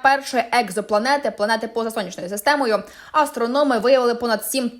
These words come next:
тисяч таких у нашій галактиці. Водночас екзопланетологи почали цікавитися їхніми характеристиками з метою пошуку життя в інших місцях Всесвіту. Про це йдеться у матеріалі Phys O R G з посиланням на дослідження, опубліковане в журналі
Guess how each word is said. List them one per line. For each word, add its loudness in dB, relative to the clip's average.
тисяч -2
таких -4
у -4
нашій 0
галактиці. 0
Водночас 2
екзопланетологи 2
почали -4
цікавитися 0
їхніми 0
характеристиками 2
з -2
метою 0
пошуку -4
життя 2
в 0
інших -4
місцях -6
Всесвіту. -2
Про 6
це 2
йдеться 0
у -6
матеріалі 2
Phys -4
O 0
R -4
G 0
з -6
посиланням -2
на 2
дослідження, -2
опубліковане -2
в -6
журналі 2